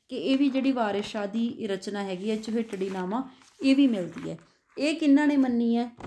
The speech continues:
ਇਹ ਮੰਨੀ ਹੈ ਜੀ ਜੀਆ ਮੁਹੰਮਦ ਨੇ। ਜੀਆ ਮੁਹੰਮਦ ਵਿਦਵਾਨ ਨੇ, ਉਹਨਾਂ ਦੀ ਲਿਖਤ ਸੀਗੀ ਯਾਦਗਾਰੀ ਵਾਰਿਸ। ਉਹਦੇ 'ਚ ਉਹਨਾਂ ਨੇ ਗੱਲ ਕੀਤੀ ਹੈ ਕਿ ਵਾਰਿਸ ਸ਼ਾਹ ਦੀ ਜਿਹੜੀ ਰਚਨਾ ਉਹ ਚੁਹੇਟੜੀ ਨਾਵਾਂ ਵੀ ਹੈਗੀ ਹੈ। ਇਸ ਤੋਂ ਬਿਨਾਂ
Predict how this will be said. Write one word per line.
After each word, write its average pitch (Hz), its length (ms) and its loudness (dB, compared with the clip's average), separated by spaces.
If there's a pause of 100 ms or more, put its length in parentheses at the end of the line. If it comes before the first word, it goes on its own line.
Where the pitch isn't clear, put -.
ਇਹ 285 120 6
ਮੰਨੀ 254 360 6
ਹੈ 247 100 0
ਜੀ 233 180 -2
ਜੀਆ 214 420 4
ਮੁਹੰਮਦ 202 500 -2
ਨੇ। 208 220 -4 (720)
ਜੀਆ 220 340 6
ਮੁਹੰਮਦ 220 540 0 (140)
ਵਿਦਵਾਨ 190 440 -2
ਨੇ, 226 200 0 (380)
ਉਹਨਾਂ 262 280 6
ਦੀ 269 460 4
ਲਿਖਤ 220 440 0
ਸੀਗੀ 220 540 -4
ਯਾਦਗਾਰੀ 220 640 6
ਵਾਰਿਸ। 175 460 -2 (340)
ਉਹਦੇ 277 200 4
'ਚ - 80 0
ਉਹਨਾਂ 269 180 8
ਨੇ 269 80 6
ਗੱਲ 226 200 4
ਕੀਤੀ 202 420 -4
ਹੈ 202 120 4
ਕਿ 226 180 -10
ਵਾਰਿਸ 208 340 6
ਸ਼ਾਹ 220 220 2
ਦੀ 220 100 0
ਜਿਹੜੀ 226 220 0
ਰਚਨਾ 190 360 0
ਉਹ 220 60 -2
ਚੁਹੇਟੜੀ 226 640 2
ਨਾਵਾਂ 180 420 2
ਵੀ 185 280 -4
ਹੈਗੀ - 380 -4
ਹੈ। 175 60 -8 (720)
ਇਸ 269 220 6
ਤੋਂ 285 180 4
ਬਿਨਾਂ 277 480 4